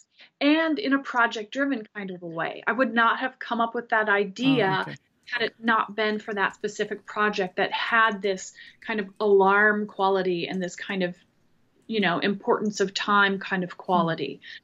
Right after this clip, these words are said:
Speaker 1: to it. So those two things together to me in my kind of wandering and muttering, I was like, "What do I do? What do I, how do I incorporate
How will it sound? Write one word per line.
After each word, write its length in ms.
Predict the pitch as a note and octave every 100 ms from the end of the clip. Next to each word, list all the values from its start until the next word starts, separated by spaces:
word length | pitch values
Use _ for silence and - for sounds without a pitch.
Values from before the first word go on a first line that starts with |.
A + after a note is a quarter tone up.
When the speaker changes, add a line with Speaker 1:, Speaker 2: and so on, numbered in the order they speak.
| _ -
Speaker 1:
to 180 | G#3+ F3
it. 160 | -
So 160 | - G3+
those 340 | G3 A3 A#3
two 280 | - - C4
things 500 | B3 A#3 G#3 G#3 - - - _
together 600 | - A#3 A#3+ B3 C4 B3+
to 160 | B3 A#3
me 420 | A3+ C4+ A#3+ B3
in 220 | - A3
my 160 | A3 G#3+
kind 220 | G#3 A3+
of 140 | G#3
wandering 640 | G3 G#3 A3 A#3 A3 G#3+ G3+
and 220 | F#3+ F#3+
muttering, 540 | G3+ C4 C4+ F#3+ F3+ C#3+
I 100 | G3+
was 140 | G3
like, 220 | F3+ F3
"What 100 | G3
do 120 | A3+ A3+
I 80 | G#3
do? 300 | G#3 F#3+ F#3
What 100 | F#3
do 120 | G3
I, 100 | G3
how 220 | - G#3+
do 160 | A3 A3
I 260 | G3 G3 G3+
incorporate 480 | G#3 - G3 G3+